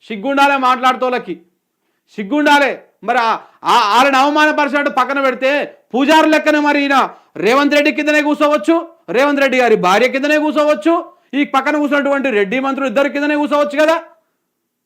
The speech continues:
మరి ఎందుకు వాళ్ళెందుకు పైన కూర్చోవాలి, పూజారులు ఎందుకు కింద కూర్చోవాలి, బట్టి విక్రమార్క గారు ఎందుకు కింద కూర్చోవాలి, పక్కన కొండా సురేఖ ఎందుకు కింద కూర్చోవాలి,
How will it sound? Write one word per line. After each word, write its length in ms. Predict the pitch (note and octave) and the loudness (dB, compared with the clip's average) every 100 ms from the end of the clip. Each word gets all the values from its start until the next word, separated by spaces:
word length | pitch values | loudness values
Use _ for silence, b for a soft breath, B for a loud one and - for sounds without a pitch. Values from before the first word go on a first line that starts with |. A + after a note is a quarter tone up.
| _ - | _ -4
మరి 140 | A#3 | 0
ఎందుకు 260 | A3+ C#4+ B3 | 2 0 2
వాళ్ళెందుకు 460 | G#3+ B3+ D4+ D#4 | 2 4 2 0
పైన 240 | C4+ D4 D4 | 0 0 0
కూర్చోవాలి, 520 | C#4+ C4 A#3+ A3+ D4 | -2 -2 0 0 0
పూజారులు 460 | D4 B3+ D4 D4 D4 | -2 -2 0 2 0
ఎందుకు 180 | D4 | -2
కింద 140 | D4 C#4 | -4 -6
కూర్చోవాలి, 720 | C4+ C4+ B3+ A3+ A3 D4 D#4+ - b b b | -4 -4 -2 0 2 0 -2 -6 b b b
బట్టి 240 | F3 A3+ C#4+ | -4 -2 -4
విక్రమార్క 420 | C#4+ D4+ D4+ C#4+ | -2 0 0 0
గారు 180 | D4 C#4+ | 0 0
ఎందుకు 200 | C#4+ B3 | -4 -6
కింద 140 | C#4 | -4
కూర్చోవాలి, 600 | C4+ B3+ B3 A3+ A3 D4 | -4 -2 -2 0 0 0
పక్కన 300 | C#4 C4+ C#4+ | -2 -4 -6
కొండా 300 | B3 B3 C#4+ | -4 -2 -2
సురేఖ 280 | C#4+ D4 C#4+ | 0 -2 -2
ఎందుకు 220 | C#4+ C#4 | -4 -4
కింద 160 | C#4 C4+ | -6 -6
కూర్చోవాలి, 600 | C4+ A#3+ C4 B3 B3 | -6 -4 0 0 0